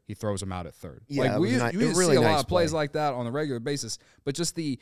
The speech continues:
Speaker 1: the mindset to just,
Speaker 2: Yeah, in
Speaker 1: to
Speaker 2: the
Speaker 1: just
Speaker 2: eighth
Speaker 1: do
Speaker 2: inning.
Speaker 1: it. He
Speaker 2: Yeah.
Speaker 1: made the, a great throw.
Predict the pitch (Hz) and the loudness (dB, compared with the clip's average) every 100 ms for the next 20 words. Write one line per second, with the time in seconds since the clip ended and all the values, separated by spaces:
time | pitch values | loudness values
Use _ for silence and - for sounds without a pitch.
0 | _ _ - 139 123 139 175 - 123 - | _ _ 0 2 4 4 2 2 -2 -4
1 | 113 127 - - 127 120 117 123 113 127 | -2 -2 -2 -4 0 2 4 4 4 4
2 | 208 131 98 101 127 143 120 123 - 123 | 6 4 0 0 0 2 0 -4 -4 -4
3 | 113 120 - 160 208 208 202 | -2 -4 -6 0 2 4 2